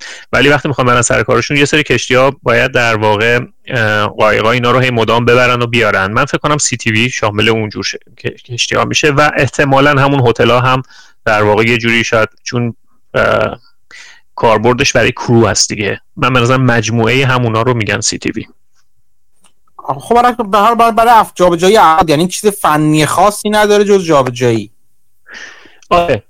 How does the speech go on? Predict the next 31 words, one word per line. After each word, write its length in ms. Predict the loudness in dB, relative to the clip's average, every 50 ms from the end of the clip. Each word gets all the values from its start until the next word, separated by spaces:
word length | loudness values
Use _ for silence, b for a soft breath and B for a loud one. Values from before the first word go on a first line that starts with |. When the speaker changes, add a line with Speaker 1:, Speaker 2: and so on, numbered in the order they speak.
| _
Speaker 1:
چی، 140 | -8 -6 -4 -2 0 0
یعنی 240 | 0 0 0 0
خیلی 200 | 0 2 2 2
کار، 200 | 2 2 0 0
به 220 | 0 0 0 0 2
جز 160 | 2 2 2
جابجایی 720 | 2 2 4 4 4 4 2 2 2 2 2 2 0 -2 -6 -10 -10
کاربرد 400 | -4 0 0 2 2 2 0 0
خیلی 240 | 0 0 0 -2 -2
خاص 280 | -4 -6 -6 -4 -4
دیگه 240 | -2 -2 -2 -4 -2
ای 140 | -4 -4 -4 -6 -6
به 100 | -6 -4
نظرم 360 | -4 -2 -2 -2 -2 -2 -4
نداره. 340 | -6 -10 -14 -14 -16 -18 _ -18 -18 -8 -2
حالا 160 | 0 0 2
Speaker 2:
خب، 60 | 2 2
Speaker 1:
ممکنه 220 | 2 2 2 2
Speaker 2:
بعد 180 | 2 2 2 2
Speaker 1:
آخر 200 | 0 0 2 2
Speaker 2:
مثلاً 120 | 2 2
Speaker 1:
تجربه 200 | 0 -2 -2 -2
Speaker 2:
اون، 400 | -2 -2 -2 -4 -8 -14 -20 -20 -20 -20 -20 -14
تو 140 | -8 -6
اون 180 | -6 -4 -4 -2
نمودار 720 | -2 -2 -2 0 2 4 4 4 4 4 4 4 2 0 -2 -6 -6 -2
اولی 880 | 0 0 0 0 -2 -2 0 0 0 0 -2 -4 -6 -8 -10 -10 -12 -10 -8
که 100 | -6 -4
گذاشتی 540 | -2 -2 -2 -2 -2 -4 -4 -6 -6 -4 -2
و 160 | -2 -2 -4
سه 380 | -6 -6 -4 -2 -2 -2 -4